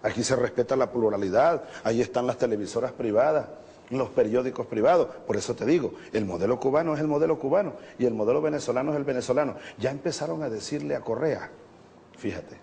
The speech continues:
porque es la misma metódica. No, que Correa va a copiar el modelo Castro comunista.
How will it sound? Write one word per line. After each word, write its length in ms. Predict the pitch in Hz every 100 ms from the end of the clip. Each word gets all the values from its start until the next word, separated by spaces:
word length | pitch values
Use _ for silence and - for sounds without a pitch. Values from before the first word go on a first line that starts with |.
| -
porque 380 | 104 - 113 139 - -
es 160 | 95
la 120 | 139
misma 480 | 127 135 123 123 107 - - -
metódica. 640 | 110 95 110 95 - - - - - - - - - - -
No, 300 | 170 180 -
que 160 | 143
Correa 360 | 117 127 127 147
va 60 | 147
a 60 |
copiar 320 | 139 - 135 135
el 80 |
modelo 340 | 135 120 131 131
Castro 400 | 131 - 117 104
comunista. 640 | 110 104 120 - - -